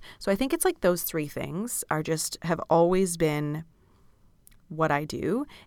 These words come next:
and I just don't forget it. Like, I go to bed, I throw on some lip balm, my face is moisturized, my hands are moisturized, your neck, like, everything, you know, and just take good care.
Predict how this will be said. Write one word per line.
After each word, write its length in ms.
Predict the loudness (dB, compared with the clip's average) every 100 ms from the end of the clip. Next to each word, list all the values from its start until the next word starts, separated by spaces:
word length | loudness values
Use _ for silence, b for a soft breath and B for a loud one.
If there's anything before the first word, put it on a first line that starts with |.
| -4
and 560 | 0 2 2 0 -2 -4
I 100 | -4
just 160 | -4 -2
don't 140 | -2
forget 260 | -2 0 0
it. 140 | -2 -2
Like, 160 | 0 2
I 20 |
go 140 | 2
to 80 | 2
bed, 160 | 2 2
I 60 |
throw 200 | 0 -2
on 100 | 0
some 280 | -2 -6 -10 B B B
lip 260 | -2 2 6
balm, 580 | 8 8 6 4 2 -4 B -14
my 80 | -6 2
face 220 | 2 2
is 100 | 0
moisturized, 540 | 0 0 0 0 0
my 80 | -4
hands 380 | -2 2 2 4
are 20 |
moisturized, 540 | 2 2 0 0 -2
your 80 | -6
neck, 580 | -4 0 2 0 -6 -16 -20 _ _
like, 180 | -14 -10 0
everything, 520 | 2 2 -2 -6 -10 -6
you 100 | -2
know, 200 | 0 2
and 160 | 2 2
just 200 | 0 -4
take 400 | 0 0 0 -8 b b b _ -2
good 240 | 0 0
care. 460 | -4 -4 -2 -2